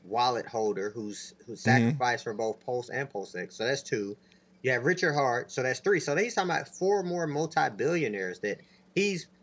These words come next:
Speaker 1: going to them with all this data.
Speaker 2: Is Robert Kiyosaki a billionaire?
Speaker 1: So I don't know if Robert Kiyosaki is a billionaire, but let's just say he's not. He's still
Speaker 2: Okay.
Speaker 1: somebody with incredible wealth and influence.
Speaker 2: Mm-hmm.
Speaker 1: So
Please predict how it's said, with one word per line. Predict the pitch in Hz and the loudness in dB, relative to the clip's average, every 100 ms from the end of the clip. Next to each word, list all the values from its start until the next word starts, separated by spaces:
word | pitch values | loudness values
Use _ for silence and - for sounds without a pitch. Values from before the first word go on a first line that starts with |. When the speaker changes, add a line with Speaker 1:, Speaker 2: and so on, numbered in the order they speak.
| _ _ - | _ _ 2
Speaker 1:
going | 175 247 226 | 4 4 2
to | 147 | 0
them | 113 104 | 0 0
with | 95 | 2
all | 135 175 | 4 4
this | 170 165 | 2 -2
data. | - 131 135 82 - | 2 4 4 0 2
Speaker 2:
Is | 131 147 135 | 6 6 8
Robert | 147 151 147 151 123 | 8 8 8 6 4
Kiyosaki | 160 151 139 147 139 123 120 | 4 6 6 6 6 6 6
a | |
billionaire? | 120 113 98 82 87 90 - | 8 6 6 2 0 -6 -16
Speaker 1:
So | - 175 165 151 | -2 4 4 6
I | 139 175 | 4 4
don't | 254 | 4
know | 240 226 | 2 2
if | 170 | 6
Robert | 190 185 - | 4 4 2
Kiyosaki | 185 170 180 180 | 2 4 2 2
is | 151 | 0
a | 123 | 2
billionaire, | 190 180 156 151 | 2 4 2 0
but | 196 | 0
let's | 294 254 | 0 0
just | 233 | -4
say | - 208 | 2 2
he's | 180 175 110 | 2 0 -4
not. | 107 123 - - - _ _ _ | 0 0 0 -8 -20 _ _ _
He's | 196 190 | -2 -2
still | - 220 | 4 6
Speaker 2:
Okay. | 117 98 | 6 6
Speaker 1:
somebody | 170 165 156 | 6 4 4
with | 156 151 | 4 2
incredible | 135 160 160 147 139 | 2 0 2 2 2
wealth | 123 147 135 | 2 2 0
and | - 151 165 | -2 0 0
influence. | 117 - 110 85 - - _ _ _ _ _ - | -2 -4 -8 -8 -12 -20 _ _ _ _ _ -2
Speaker 2:
Mm-hmm. | 95 95 95 - _ | 0 2 0 -4 _
Speaker 1:
So | - 185 165 | 2 4 4